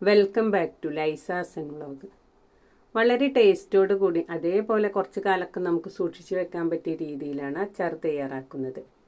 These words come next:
എല്ലാവർക്കും നമസ്കാരം. അപ്പം നമുക്ക് എങ്ങനെയാണ് അച്ചാർ തയ്യാറാക്കുന്നതെന്ന് കാണാം. അച്ചാർ തയ്യാറാക്കാൻ വേണ്ടിയിട്ട് രണ്ട് ബീട്രൂട്ട് തൊലി കളഞ്ഞിട്ട് കഴുകി വൃത്തിയാക്കി വെച്ചിട്ടുണ്ട്. അതേപോലെ വെളുത്തുള്ളി, ഇഞ്ചി, പച്ചമുളക്,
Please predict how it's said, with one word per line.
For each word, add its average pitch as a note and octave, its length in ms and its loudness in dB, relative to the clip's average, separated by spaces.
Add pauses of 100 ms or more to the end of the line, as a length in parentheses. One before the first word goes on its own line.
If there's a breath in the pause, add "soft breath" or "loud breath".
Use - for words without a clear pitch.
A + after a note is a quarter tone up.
(120)
എല്ലാവർക്കും D#3 560 -6
നമസ്കാരം. - 580 -16 (640 soft breath)
അപ്പം A#3+ 200 0
നമുക്ക് A3+ 320 4
എങ്ങനെയാണ് F#3+ 440 4
അച്ചാർ F3+ 260 -4 (100)
തയ്യാറാക്കുന്നതെന്ന് C#3+ 1000 -4
കാണാം. C3 300 -12 (2000)
അച്ചാർ B3 320 2 (100)
തയ്യാറാക്കാൻ F#3+ 580 4 (100)
വേണ്ടിയിട്ട് E3+ 300 0 (100)
രണ്ട് F#3+ 160 -2 (100)
ബീട്രൂട്ട് F3 400 0 (100)
തൊലി E3 220 0
കളഞ്ഞിട്ട് D3 480 -6
കഴുകി F3+ 260 0
വൃത്തിയാക്കി D3+ 440 -8
വെച്ചിട്ടുണ്ട്. C#3 360 -8 (120)
അതേപോലെ F3+ 540 -2
വെളുത്തുള്ളി, D#3 560 -6 (160)
ഇഞ്ചി, D3 400 -4 (140)
പച്ചമുളക്, D3 580 -8